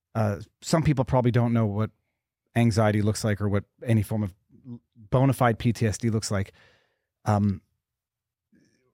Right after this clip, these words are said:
the evening when they start, when it starts escalating, like, what, what goes through your mind when you say, "Holy cows, this is now getting very dangerous for me and I had no idea"? Like, what, what does that feel like internally?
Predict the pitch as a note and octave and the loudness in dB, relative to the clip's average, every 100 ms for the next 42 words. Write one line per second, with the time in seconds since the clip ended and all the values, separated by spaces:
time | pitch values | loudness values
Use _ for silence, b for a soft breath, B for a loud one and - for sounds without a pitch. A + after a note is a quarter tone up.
0 | _ _ _ - B2 A#2+ C#3 D#3 E3+ D#3 | _ _ _ -20 -20 -6 -2 0 2 4
1 | C3 B2 - - C3 B2+ _ A#2 A#2 A#2+ | 4 4 2 0 2 0 _ 0 2 2
2 | C3+ - C#3+ C3 B2+ - A2+ F2+ D2 F#2 | 0 0 0 2 0 -2 -4 -6 -6 -8
3 | F#2 A#2 C3 C3+ A#2+ B2+ - B2+ A#2+ A#2 | -4 -2 0 0 2 0 0 0 2 2
4 | A2+ A2+ G#2 G#2+ G#2+ G#2 G#2 - A2 G2+ | 4 2 2 0 0 0 -2 0 0 2
5 | G#2 B2 A2+ - G#2 G2+ G2 - G2+ F#2+ | 2 2 2 0 0 0 -4 -10 -6 -2
6 | A#2 - G2 F#2+ G#2 G2+ F2+ _ _ _ | 0 0 -2 0 2 0 -2 _ _ _
7 | - A#2 G#2 G2 A#2 A2 G#2+ G#2+ G2+ G#2+ | -2 0 0 2 2 2 2 2 0 -2
8 | G#2 F#2+ G2+ F#2+ G2 F#2 F2+ F2+ B2 A#2 | -2 0 -2 -2 -2 -2 -4 -4 -2 0
9 | A#2 A2 - A#2 G2+ G2 F#2+ G2+ F2+ D#2 | 2 0 2 0 2 -2 -4 -6 -6 -8